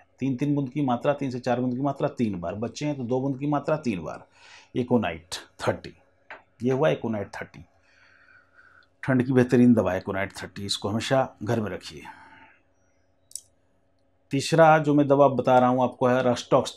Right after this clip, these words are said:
थर्टी। रस्टॉक्स थर्टी वैसे एक्सपोजर के लिए है जब आप किसी गर्म जगह से निकले हों या आपका शरीर गर्म हो या फिर आप किसी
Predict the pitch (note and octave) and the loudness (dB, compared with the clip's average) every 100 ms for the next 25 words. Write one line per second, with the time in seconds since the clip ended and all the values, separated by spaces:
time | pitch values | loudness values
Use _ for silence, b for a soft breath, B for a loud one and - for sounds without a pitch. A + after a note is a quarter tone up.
0 | - - - - - _ A#2+ A#2 - D3 | -12 -14 -18 -20 -20 _ -8 -2 4 2
1 | - C#3 - D#3+ D#3 D#3 - b b b | 4 -2 0 0 -2 -6 -16 b b b
2 | b b - B2+ C#3 F#3 F3 - C3+ C#3 | b b -2 2 4 4 4 4 4 4
3 | B2 C3 A#2+ A#2+ A#2 C3 B2+ B2+ B2 _ | 2 0 2 2 2 0 2 2 0 _
4 | _ _ _ _ _ - C#3 C3 B2 C#3+ | _ _ _ _ _ -10 -4 0 6 8
5 | C#3+ B2+ B2 B2 B2+ A#2+ A#2+ A#2 G#2+ B2 | 8 6 6 6 4 2 0 -4 -2 -2
6 | B2+ B2 - B2 - C#3+ D3 B2 B2+ A2+ | 0 -2 -2 -4 0 2 4 6 6 6
7 | A2 C3 B2+ A#2+ C3 A#2+ A#2+ - B2 C#3+ | 2 2 4 2 0 0 -2 -4 -8 -6
8 | C3+ | -6